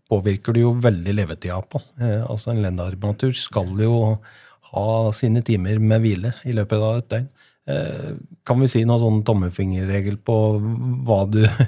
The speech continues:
<laughs> øker av levetid på en armatur med å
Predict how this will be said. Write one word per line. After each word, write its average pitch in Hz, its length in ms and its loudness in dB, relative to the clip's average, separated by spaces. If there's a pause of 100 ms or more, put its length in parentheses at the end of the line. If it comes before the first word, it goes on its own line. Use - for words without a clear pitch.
(220)
<laughs> - 560 0
øker 120 480 0 (140)
av 117 200 0
levetid 95 420 -2
på 110 100 -2
en 110 120 2
armatur 101 400 0
med 101 160 -2
å 107 160 0